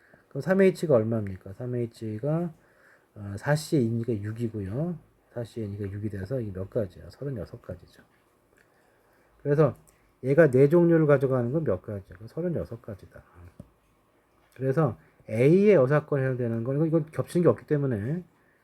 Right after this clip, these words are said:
그렇죠? A가 빵장 가져가는 거와 네 종류 가져가는, 네 종류 이상 가져가, 네 종류를 가져가는 그런 경우는 겹칠 수가 없죠. 그래서 여기는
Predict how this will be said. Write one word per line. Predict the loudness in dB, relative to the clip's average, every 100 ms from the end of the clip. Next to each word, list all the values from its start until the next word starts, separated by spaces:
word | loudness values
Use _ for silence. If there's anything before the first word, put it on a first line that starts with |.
| _ _
그렇죠? | -2 2
A가 | 4 4
빵장 | 2 2 4 4
가져가는 | 4 2 2 0 -2
거와 | 0 0 2
네 | 2
종류 | 2 2
가져가는, | 0 -2 -4 -2
네 | 0
종류 | 2 2
이상 | 2
가져가, | 0 -2 0
네 | 2
종류를 | 4 4 2 0 -2 _ _ _ _ -10
가져가는 | -6 -2 0 0 0
그런 | -4 -2 -2 -2 -6
경우는 | -8 -8 -6 -2 -2 -4 _
겹칠 | -12 -8 -8
수가 | -6 -6
없죠. | -6 -10 -16 -12 -12 -14
그래서 | -14 -12
여기는 | -10 -8 -8